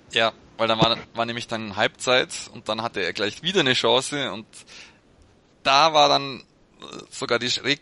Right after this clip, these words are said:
die Hertha recht, recht stark mit Rekik, der dann noch in letzter Minute das noch abblockt, dass er den aus der, aus der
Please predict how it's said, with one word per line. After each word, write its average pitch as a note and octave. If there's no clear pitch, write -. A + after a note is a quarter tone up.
die A#2+
Hertha C3+
recht, -
recht A#2+
stark B2
mit C3+
Rekik, C#3
der B2+
dann B2+
noch B2+
in G#2+
letzter C3
Minute B2+
das A2
noch A#2+
abblockt, -
dass G#2+
er A2
den A2
aus G2
der, G#2+
aus -
der G2